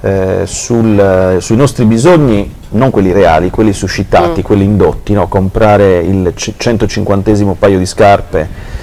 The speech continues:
Speaker 1: eh, questa cosa è ancora più pervasiva, perché appaga un bisogno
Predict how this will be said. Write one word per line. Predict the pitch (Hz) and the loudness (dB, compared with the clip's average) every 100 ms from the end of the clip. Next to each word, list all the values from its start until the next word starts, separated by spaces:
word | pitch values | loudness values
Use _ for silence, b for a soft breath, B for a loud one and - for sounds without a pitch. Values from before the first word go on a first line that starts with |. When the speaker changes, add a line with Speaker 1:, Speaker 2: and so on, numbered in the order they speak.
| B - | B -2
Speaker 1:
eh, | 104 104 98 90 | 2 4 2 2
questa | 143 - 165 | 2 2 2
cosa | 117 139 160 160 | 4 4 4 4
è | - | 4
ancora | 107 107 - 110 | 2 2 2 2
più | 101 | 0
pervasiva, | 95 92 90 113 135 104 90 76 - B B B - | -2 -2 0 2 2 2 0 0 -8 B B B -4
perché | 107 104 131 | -2 2 2
appaga | 127 - 131 127 127 135 139 139 | 2 2 4 4 4 4 4 2
un | 127 107 107 | -2 -2 0
bisogno | 107 120 127 127 127 117 113 | 2 4 2 2 2 2 2